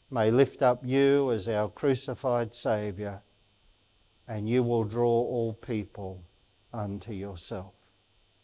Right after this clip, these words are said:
Thank you, Lord Jesus,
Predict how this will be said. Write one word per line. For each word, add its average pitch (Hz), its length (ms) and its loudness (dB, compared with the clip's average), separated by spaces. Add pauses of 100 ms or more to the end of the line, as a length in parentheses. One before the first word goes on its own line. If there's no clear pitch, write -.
(1000)
Thank 131 280 0
you, 113 180 -2
Lord 107 280 -4
Jesus, 101 720 -10